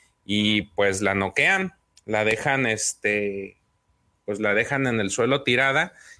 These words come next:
mientras Afra está, empieza a, a tomar su droide y empieza a tratar de, pues, utilizarlo para ver qué pueden obtener de información.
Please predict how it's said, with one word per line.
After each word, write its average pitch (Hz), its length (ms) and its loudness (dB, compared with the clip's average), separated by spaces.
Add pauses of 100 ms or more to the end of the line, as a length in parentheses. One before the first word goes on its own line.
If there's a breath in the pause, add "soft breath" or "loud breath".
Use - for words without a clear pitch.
mientras 107 1040 2
Afra 123 460 0
está, 127 840 0
empieza 117 720 0
a, 95 380 -4
a 98 120 -8 (280)
tomar 107 320 0
su 127 220 -2
droide 127 420 2
y 117 100 -2
empieza 98 280 -8
a - 40 -10
tratar 104 300 -4
de, 110 300 2 (580 loud breath)
pues, - 440 0
utilizarlo 113 760 0
para 101 160 0
ver 107 160 0
qué 120 80 0
pueden 120 340 0
obtener 110 380 -2
de 120 80 0
información. 135 640 -2